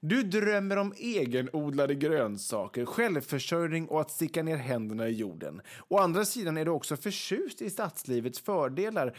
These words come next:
och gillar det bekväma livet. Att ha en egen gård ute på landet är något du ofta dagdrömmer om, men längre än till att sk-, scrolla annonserna på Hemnet kommer du sällan. <laughs> Det är trots allt ett stort ansvar och kräver mycket jobb,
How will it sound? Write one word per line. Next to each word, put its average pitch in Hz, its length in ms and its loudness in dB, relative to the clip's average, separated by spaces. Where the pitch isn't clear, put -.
och 165 120 4
gillar 156 420 0
det 277 120 -2
bekväma 80 540 -4
livet. 64 500 -12
Att 156 120 4
ha 165 120 4
en 165 60 2
egen 151 400 2
gård 202 300 2
ute 175 220 0
på 180 120 0
landet 196 480 2
är 139 80 0
något 120 320 -2
du - 80 -8
ofta - 300 -6
dagdrömmer 135 760 0
om, 117 180 0
men 143 180 2
längre 175 420 2
än 175 120 0
till 175 120 0
att 170 120 2
sk-, - 180 -8
scrolla 175 260 4
annonserna 156 400 0
på 156 100 -2
Hemnet 165 480 0
kommer 113 280 0
du 127 120 0
sällan. 104 580 -2
<laughs> - 320 -4
Det 185 100 8
är 156 60 6
trots - 380 4
allt 127 320 4
ett 131 100 0
stort 139 240 0
ansvar 127 680 0
och 180 120 0
kräver 156 360 4
mycket 165 440 0
jobb, 110 340 0